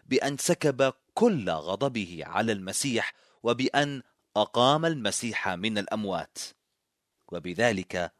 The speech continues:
فقد غلب الموت لأجلنا، فقيامته يمكن أن تكون قيامتنا، وهذا هو معنى قيامة المسيح. فهي لم تكن مجرد مثل توضيحي لك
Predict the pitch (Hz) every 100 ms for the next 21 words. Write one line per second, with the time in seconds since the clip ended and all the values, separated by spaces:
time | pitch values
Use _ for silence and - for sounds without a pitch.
0 | _ _ _ 104 - 104 - 98 139 202
1 | 190 160 165 127 131 151 - 95 82 76
2 | _ - 107 - 104 82 82 78 76 _
3 | _ _ _ _ _ _ - 120 - 127
4 | 120 135 151 131 113 117 107 113 131 -
5 | 120 110 107 120 110 117 - 117 104 98
6 | - 110 98 87 90 92 85 82 - _
7 | _ _ - 80 123 123 87 127 123 98
8 | 120 107 104 104 - 117 107 104 104 90
9 | 95 87 85 87 - - - _ - 110
10 | 98 98 82 78 - 117 160 139 147 131
11 | 120 95 104 104 101 98 95 95 143 -
12 | 98 107 139 - 143 135 139 139 226 185
13 | 123 101 117 104 107